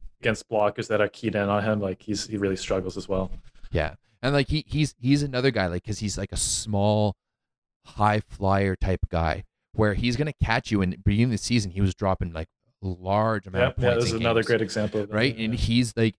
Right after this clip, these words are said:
Speaker 2: he comes in with speed. He comes in,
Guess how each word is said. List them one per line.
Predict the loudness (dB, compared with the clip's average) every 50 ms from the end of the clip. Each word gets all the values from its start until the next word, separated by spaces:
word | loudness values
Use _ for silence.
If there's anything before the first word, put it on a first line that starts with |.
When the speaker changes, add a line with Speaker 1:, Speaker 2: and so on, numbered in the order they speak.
| _ _
Speaker 2:
he | -4 -4 -4 -2
comes | 0 0 2 2 2 2
in | 2 2 2
with | 2 0 0
speed. | -2 -6 -8 -8 -10 _ -4 0 0 2 2 2 0 -2 -6 _
He | -8 -6
comes | -4 0 2 2 2 2 2 4
in, | 2 2 2 2 0